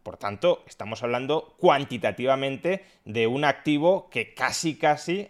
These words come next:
alcanza en importancia a la vivienda principal. Bien, ya hemos mencionado el caso de los activos reales dentro del patrimonio bruto de las familias españolas. ¿Y qué ocurre con los activos financieros?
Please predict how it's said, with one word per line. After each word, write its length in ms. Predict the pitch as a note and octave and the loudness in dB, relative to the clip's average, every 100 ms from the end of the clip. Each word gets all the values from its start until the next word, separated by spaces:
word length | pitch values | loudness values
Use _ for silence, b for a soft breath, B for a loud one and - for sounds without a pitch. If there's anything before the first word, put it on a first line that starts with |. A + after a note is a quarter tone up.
| - | -8
alcanza 520 | G2+ G2+ B2 G#2+ - | -6 -2 -2 -2 -6
en 80 | G#2+ | -6
importancia 680 | A2+ C3+ C3+ B2+ - D3 | -4 -4 -2 -6 -2 -2
a 240 | E3+ - A#2 | -2 -2 -2
la 100 | G#2 | -2
vivienda 400 | F#2+ G2+ G#2 A#2+ | -4 -6 -4 -4
principal. 540 | G2+ - F#2 C3+ G#2 _ _ | -4 -10 -2 -2 -2 _ _
Bien, 300 | D#3 F3+ D3+ | 0 2 4
ya 80 | F3+ | 0
hemos 200 | A3+ G3+ | 0 -2
mencionado 580 | F#3+ F3 F3 F#3 F3+ F3+ | -4 -6 -4 -4 -2 -2
el 120 | D3+ | 0
caso 520 | F3 E3 - E3+ E3+ | 0 0 -2 -2 -2
de 160 | C3+ C3+ | -2 -2
los 260 | C#3 - | -2 -2
activos 500 | A#2+ - - C#3 C#3+ | -4 -4 -10 -2 0
reales 680 | C3+ C3+ D3 C#3+ D3 A#2 G#2 | 2 6 6 6 2 -2 -4
dentro 400 | B2 B2+ - C3+ | -4 -4 -4 -2
del 240 | A#2+ A2 | 0 -2
patrimonio 580 | G#2 G2+ G#2 A2+ C3+ C3+ | -2 -4 -4 -4 -2 -2
bruto 680 | A#2 B2 D#3 - B2 C#3+ b b b b | -2 0 0 0 -2 -2 b b b b
de 140 | C#3 | 4
las 160 | D3 - | 4 2
familias 440 | A#2 A#2 A#2+ A#2+ | -4 -2 -4 -6
españolas. 640 | A2 D3 G3+ D#3+ G2+ - _ b b b - | -4 -4 0 0 -2 -12 _ b b b -8
¿Y 120 | C#3 | -6
qué 160 | C#3 G#3 | 2 4
ocurre 580 | G#3 G3 G#3+ F#3 E3+ - | 4 4 2 4 2 2
con 160 | D3+ | -2
los 200 | C#3+ C3+ | -2 0
activos 760 | C3+ - E3 D#3 D3 D3 - - | -2 -2 -6 -2 0 0 -2 -16
financieros? 960 | - D#3+ D#3 D3+ D3 G#3+ F#3+ F#2 - | -4 -2 0 -2 0 4 4 2 -12